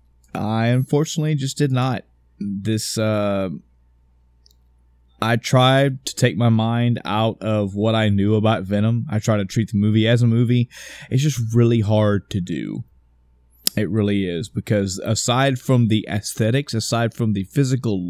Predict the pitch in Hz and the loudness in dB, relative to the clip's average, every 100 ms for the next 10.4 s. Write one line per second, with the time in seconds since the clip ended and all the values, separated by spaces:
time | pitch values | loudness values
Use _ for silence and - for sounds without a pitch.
0 | 92 160 - - - - 156 139 160 196 | 0 0 -2 -14 -18 -8 -4 2 2 4
1 | 190 - - - - - - - - - | 0 -2 -14 -20 -20 -20 -20 -20 -16 -10
2 | 98 107 139 160 - - - 123 127 131 | -4 4 4 4 -4 -10 -4 0 2 2
3 | 131 107 98 117 110 101 104 92 107 107 | 0 -2 2 4 4 4 0 0 0 2
4 | 98 101 104 110 - 104 113 131 131 127 | 2 0 0 -2 0 0 2 2 0 -2
5 | - 90 92 107 127 147 160 - 107 123 | -4 -6 -2 4 4 4 -2 -4 -4 -2
6 | 165 156 139 - 107 127 135 - 113 107 | 0 0 -2 -2 -2 0 -2 -6 -8 0
7 | 117 - 104 95 113 123 113 104 92 113 | 0 -2 -8 2 4 6 4 2 0 0
8 | 110 104 104 95 95 95 78 73 - - | 0 0 -4 -4 -4 -4 -4 -6 -8 -14
9 | - - - _ _ - 110 110 123 - | -20 -20 -20 _ _ 2 4 4 2 0
10 | - 110 101 | -2 -2 0